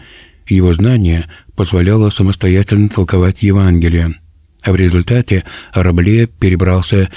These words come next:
в бенедиктинский монастырь, устав которого был менее строг.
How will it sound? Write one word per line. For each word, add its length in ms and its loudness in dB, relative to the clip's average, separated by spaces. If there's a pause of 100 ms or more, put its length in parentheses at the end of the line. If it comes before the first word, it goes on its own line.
(240)
в 80 -2
бенедиктинский 920 0
монастырь, 640 0 (260)
устав 380 -2
которого 420 0
был 220 2
менее 480 2
строг. 480 -2